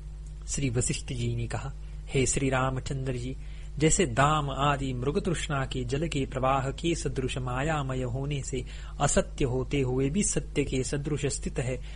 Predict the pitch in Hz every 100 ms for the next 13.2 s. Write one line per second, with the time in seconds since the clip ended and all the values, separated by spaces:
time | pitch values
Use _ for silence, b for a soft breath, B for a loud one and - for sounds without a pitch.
0 | B 131 147 - 196 151 120 135 147 156
1 | 135 120 127 - 175 123 - 143 151 127
2 | 113 127 147 156 139 127 131 123 139 160
3 | 123 B B B 147 170 139 165 170 143
4 | 135 117 165 B B - 160 220 - 160
5 | 131 135 123 127 123 127 127 120 202 170
6 | 143 127 - 123 123 117 - - - 123
7 | 139 127 131 123 160 - - 151 139 131
8 | - 127 123 - - - - - - -
9 | - 139 - 135 131 127 127 131 120 143
10 | 143 135 - 131 127 123 143 143 131 131
11 | 135 139 135 - 170 - 135 B B -
12 | 143 143 139 131 139 135 - 180 190 123
13 | 131